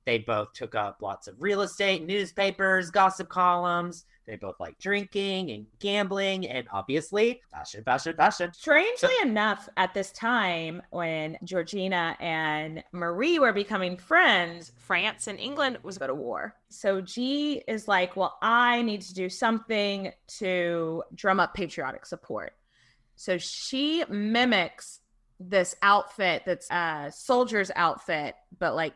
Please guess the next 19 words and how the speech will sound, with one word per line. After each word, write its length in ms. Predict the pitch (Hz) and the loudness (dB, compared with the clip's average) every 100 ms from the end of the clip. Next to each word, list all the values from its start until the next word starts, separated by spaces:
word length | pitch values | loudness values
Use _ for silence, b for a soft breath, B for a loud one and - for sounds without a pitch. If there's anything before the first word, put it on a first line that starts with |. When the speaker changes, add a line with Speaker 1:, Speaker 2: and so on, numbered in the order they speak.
| - | 2
Speaker 2:
military, 600 | 294 403 392 277 226 202 | 4 4 6 6 8 6
but 180 | 185 | 2
make 180 | 190 185 | 0 0
it 120 | 196 | -2
fashion 440 | - 170 170 254 233 | 0 0 2 0 -2
for 160 | 226 | -2
women 380 | 185 190 220 311 - _ _ _ _ _ _ - | 0 2 2 0 -4 _ _ _ _ _ _ -6
is 240 | 220 185 | -4 -4
basic. 320 | - 185 180 202 | 2 2 2 2
And 560 | 247 240 226 226 220 - | 6 8 8 6 4 -2
Speaker 1:
<laughs> 60 | |
Speaker 2:
so 200 | - 254 | -2 0
she 260 | 226 - 247 | 0 -2 0
would 180 | 226 220 | 0 2
go 160 | 214 | 4
to 120 | 202 196 | 2 2
the 80 | |
military 580 | 190 262 427 415 285 233 | 0 2 2 2 4 4
bases 840 | 214 185 180 - 185 170 160 170 | 4 2 2 0 0 0 -2 -6